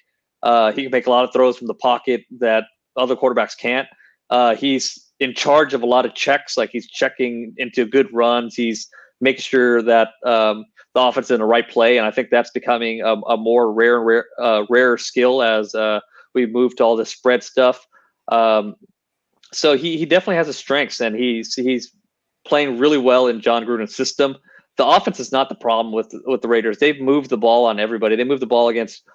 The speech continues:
uh, Tampa Bay pretty well, um, even without, <clears throat> with a, a lack of weapons, because, um, Henry Ruggs has played beat up. Bryan Edwards is the other receiver, uh, starter who, um, has been injured for a while. Their offensive line's been banged up. I mean,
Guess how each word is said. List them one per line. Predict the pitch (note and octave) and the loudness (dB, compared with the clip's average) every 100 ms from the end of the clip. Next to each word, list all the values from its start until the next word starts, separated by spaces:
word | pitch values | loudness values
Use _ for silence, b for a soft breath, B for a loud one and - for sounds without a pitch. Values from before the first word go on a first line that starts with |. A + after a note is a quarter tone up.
| b _ | b _
uh, | A#2 A#2 - | 0 0 0
Tampa | - C#3+ - | -4 -4 -2
Bay | B2 B2+ | -2 -2
pretty | - C3+ | -2 -2
well, | B2 B2 C3 - _ _ _ | 0 2 2 -2 _ _ _
um, | B2+ C3 A2+ | 0 0 0
even | C#3 E3 C#3+ | -6 -6 -6
without, | C3 - C#3 C#3 _ | -4 0 0 0 _
<clears throat> | E3+ D#3+ C#3+ | -4 -2 -2
with | C#3 C3 | 0 0
a, | A#2+ | 0
a | B2+ A2+ | 0 2
lack | A#2+ C#3 C3 | 0 -2 -6
of | A#2 | -4
weapons, | A#2 - G#2+ G2+ - | -2 -2 -6 -10 -8
because, | A#2+ B2+ A#2+ G#2+ | -4 0 0 -2
um, | A#2+ A2+ A2 A2+ _ b _ _ | -2 0 -2 -6 _ b _ _
Henry | - D3+ C3 | -2 0 2
Ruggs | C3 B2+ | 2 0
has | - | -4
played | - C#3 B2+ | -2 0 0
beat | B2+ A#2+ | 0 2
up. | A#2 A#2 A2+ _ _ _ - | 2 2 0 _ _ _ -2
Bryan | C3+ C3+ A#2 | 0 2 0
Edwards | B2 A#2+ B2 A2 | -2 0 0 0
is | A#2 A2 | -6 -4
the | A2+ | -2
other | A#2 B2 A#2 A2+ B2 | 0 2 2 0 -2
receiver, | B2 - B2+ B2 A#2+ A2+ - A#2+ C3 - B2+ | -6 -4 -2 0 0 -2 -8 -12 -12 -8 0
uh, | A#2 G#2+ | 0 0
starter | - C3 B2 B2 A#2+ B2 | 0 2 2 0 -2 -6
who, | B2+ B2 A#2+ A2+ b b b - | 0 2 2 -2 b b b -2
um, | A#2 A2+ G#2 | 2 2 0
has | G#2 A2+ | -4 -8
been | - B2 | -4 -2
injured | A#2+ A#2+ A2+ | -2 -2 0
for | |
a | A#2 | 0
while. | A2 A#2 A#2 A#2 | 2 2 2 2
Their | A#2 A2+ | 0 0
offensive | B2+ - A#2 G#2 | -2 -2 -8 -4
line's | A2 A#2+ A2+ | -2 -2 -4
been | B2 A#2 | -6 -4
banged | A2+ A#2 A#2 A#2+ | -2 -2 0 0
up. | A#2+ | 0
I | A2+ | 0
mean, | A2+ A#2 A#2 | -4 -4 -6